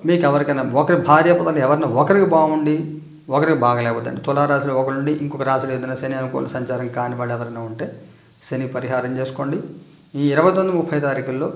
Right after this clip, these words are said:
శని గ్రహానికి సంబంధించి సామూహిక పరిహార హోమాలు జరుగుతాయి. స్క్రీన్ నెంబర్ మీరు సంప్రదించవచ్చు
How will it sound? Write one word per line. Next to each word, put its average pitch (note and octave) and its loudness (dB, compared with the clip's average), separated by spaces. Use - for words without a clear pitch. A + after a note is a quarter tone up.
శని C#3+ -2
గ్రహానికి C#3 -2
సంబంధించి B2+ -6
సామూహిక C3+ -2
పరిహార C3 -4
హోమాలు B2 -2
జరుగుతాయి. B2 -4
స్క్రీన్ C#3 -2
నెంబర్ C3 -2
మీరు A#2+ -4
సంప్రదించవచ్చు C3+ -2